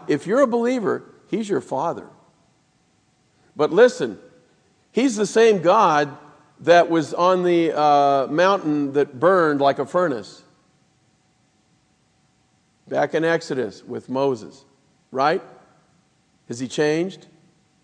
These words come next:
Oh, oh, that's the Old Testament God, and now we have a New Testament God for our Father, right?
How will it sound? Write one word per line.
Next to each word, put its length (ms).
Oh, 180
oh, 240
that's 360
the 80
Old 140
Testament 440
God, 220
and 100
now 120
we 80
have 120
a 40
New 140
Testament 420
God 220
for 120
our 80
Father, 340
right? 280